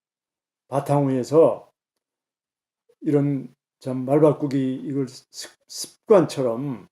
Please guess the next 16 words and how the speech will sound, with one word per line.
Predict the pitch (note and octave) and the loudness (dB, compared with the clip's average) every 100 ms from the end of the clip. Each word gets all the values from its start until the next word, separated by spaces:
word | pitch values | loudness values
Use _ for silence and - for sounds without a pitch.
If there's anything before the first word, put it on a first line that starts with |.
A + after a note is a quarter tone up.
| _ _ _ _ | _ _ _ _
이렇게 | C3 | -10
하고 | E3 D3+ | -2 0
있는가를 | C3 B2 A#2+ C3 A#2+ | 0 -2 -4 -6 -4
제가 | C3 | -6
한번 | A#2+ A#2+ B2 | -6 -8 -10
분석을 | - C3+ A#2 A2+ C3+ | -8 -10 -10 -8 -4
해봤습니다. | D3 - - A#2+ - - - - - - - - _ _ _ | -4 -4 -12 -18 -18 -20 -20 -20 -18 -18 -20 -20 _ _ _
곁들여서 | - E3+ - G#3 G3 E3+ D#3 E3+ D#3 | -6 -6 0 2 6 8 8 8 6
제가 | D3+ D#3+ D3 C3+ | 4 6 4 2
그 | D3 D3 C#3+ | -2 0 -2
오늘 | D3 E3 D3 - | -2 0 -2 -2
어제, | - E3 G#3 F3+ | 0 6 8 8
어제 | E3+ E3 G3+ G3 F#3+ F3+ | 8 6 8 8 8 6
사설이죠. | F3+ F3 D3+ A#2 D#3+ | 4 2 2 0 -4
조선일보 | E3 C#3 D3 C#3+ C3 | -2 0 2 2 -2
사설에, | B2+ C#3 A#2+ C3 D#3+ C#3 | -2 -4 -4 2 4 4